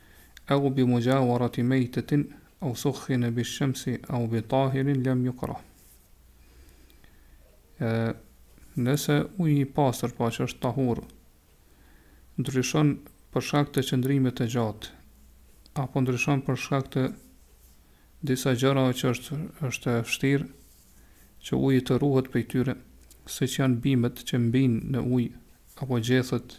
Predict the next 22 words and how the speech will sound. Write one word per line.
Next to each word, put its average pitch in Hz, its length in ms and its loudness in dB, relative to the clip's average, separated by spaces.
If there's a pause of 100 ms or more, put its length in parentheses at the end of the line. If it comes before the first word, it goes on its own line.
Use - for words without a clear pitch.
që - 160 -4
bien 117 480 0 (160)
në 113 160 -2
të, 123 120 0 (1160)
apo 135 340 2 (720)
kur 135 380 2 (840)
rreth 139 480 0
tij 143 160 2
ka 139 200 2 (200)
ngordhësira, 131 720 0 (1500)
apo 135 240 0
kur 131 120 4
nxehet 135 580 4 (800)
në 123 480 0
diell, 135 360 2 (1200)
apo 139 240 0
kur 139 160 2
nxehet 135 320 4
me 123 120 2
diçka 123 280 0
të - 140 -16
pastër, 156 360 2